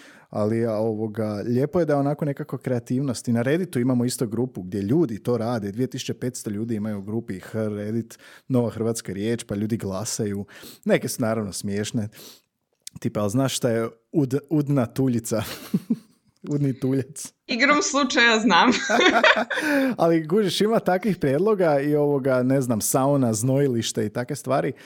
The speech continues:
Speaker 1: Am, i uvijek mi padne na pamet, am, ležeći policajac. Vi, a, koristite ležeći, jel?
Speaker 2: Da, da.
Speaker 1: Am, i neko je predložio uspornik. Što mi se čini onako, ja to promatram iz onako nekakve,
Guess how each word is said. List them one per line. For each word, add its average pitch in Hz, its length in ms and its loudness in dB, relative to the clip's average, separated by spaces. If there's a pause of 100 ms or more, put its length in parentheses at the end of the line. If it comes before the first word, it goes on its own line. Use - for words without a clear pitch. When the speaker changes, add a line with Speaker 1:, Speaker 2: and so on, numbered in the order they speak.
(300)
Speaker 1:
Am, 117 680 0 (180)
i 151 140 -4
uvijek 190 180 0
mi 170 100 0
padne 160 360 0
na 139 180 2
pamet, 147 640 -4
am, 113 720 -4 (140)
ležeći 131 440 0
policajac. 113 640 -4
Vi, 120 400 -4
a, 110 200 -6
koristite - 460 -10
ležeći, 98 420 -10
jel? 101 180 -8 (560)
Speaker 2:
Da, 196 220 -4
da. 110 300 -2
Speaker 1:
Am, 110 280 -2 (260)
i 156 100 -2
neko 147 240 2
je 147 40 2
predložio 135 480 2
uspornik. - 800 -4 (420)
Što - 200 -2
mi 143 60 4
se 131 140 -2
čini 240 300 2
onako, 185 300 2
ja 185 100 4
to 220 100 0
promatram 196 520 0
iz 139 240 -4
onako 147 400 -2
nekakve, 139 640 0